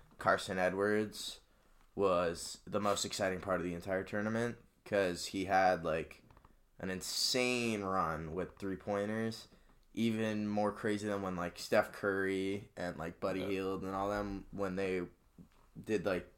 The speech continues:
Speaker 1: similar stuff, but I thought that Carson Edwards did it, what he did was the most crazy, 'cause he was just throwing up shots from deep with, like, it was just like, "I'm gonna shoot it in your face, and I'm gonna make it."
Speaker 2: Can't guard it.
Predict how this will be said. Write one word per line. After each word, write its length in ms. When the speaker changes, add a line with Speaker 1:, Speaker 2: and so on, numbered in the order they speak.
Speaker 1:
similar 360
stuff, 480
but 260
I 120
thought 300
that 100
Carson 340
Edwards 340
did 200
it, 200
what 180
he 100
did 160
was 160
the 80
most 240
crazy, 460
'cause 120
he 100
was 100
just 220
throwing 240
up 260
shots 600
from 260
deep 280
with, 260
like, 440
it 80
was 120
just 220
like, 320
"I'm 100
gonna 140
shoot 240
it 80
in 80
your 100
face, 600
and 100
I'm 60
gonna 120
make 200
it." 220
Speaker 2:
Can't 180
guard 240
it. 140